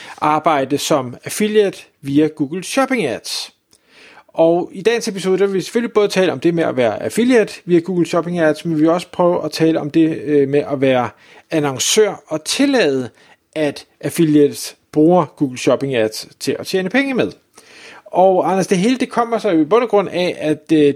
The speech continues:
du har fået øjnene op, øh, for noget nyt qua dit job, eller dit arbejde med, med partnerads. Og hva-, hvad er det, der, øh, der ligesom har, øh, fået din opmærksomhed?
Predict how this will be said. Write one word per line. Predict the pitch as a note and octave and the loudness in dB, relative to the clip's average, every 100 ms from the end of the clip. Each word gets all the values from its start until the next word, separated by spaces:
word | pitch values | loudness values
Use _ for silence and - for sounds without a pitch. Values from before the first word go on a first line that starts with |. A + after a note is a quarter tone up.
| - | -2
du | G3 | -4
har | G#3 | -2
fået | - E3+ | 2 2
øjnene | G#2+ F3+ A3+ F3 | 4 0 2 0
op, | D3+ F3 - - | 0 -4 -10 -2
øh, | E3 D3+ | 2 2
for | - D#3 | 2 0
noget | C#3+ C#3+ | 2 2
nyt | E3+ - - | 0 -4 -6
qua | F3 C3+ | -4 -4
dit | C3+ - | -6 -2
job, | F#3+ A3 - _ _ - | 0 0 -8 _ _ 0
eller | D#3+ | 0
dit | C#3 | 2
arbejde | D3 F#3 A3+ D#3+ C#3+ | 0 2 0 0 0
med, | C#3 B2+ B2 | -2 0 -2
med | A#2 | -2
partnerads. | A2+ F#3+ A#3+ A#3+ E3+ D#3 - - - - | -2 -2 0 0 0 -4 -10 -18 -20 -12
Og | - | -4
hva-, | F3+ E3+ | -2 0
hvad | A3+ A3+ | 2 2
er | |
det, | A3 A#3+ G#3 | 2 -2 0
der, | F3+ E3 | 2 4
øh, | D#3 D3 - _ _ _ - | 4 2 -4 _ _ _ -6
der | |
ligesom | F3 F#3+ F#3 | -4 -4 -4
har, | F3 D3+ D3 | -2 0 2
øh, | C#3+ C#3+ - _ _ _ _ _ _ _ - - | 2 0 -2 _ _ _ _ _ _ _ -20 -6
fået | - F3+ | 2 2
din | F#3+ | 2
opmærksomhed? | E3+ D#3+ E3+ F#3 E3+ | 2 2 0 -6 -8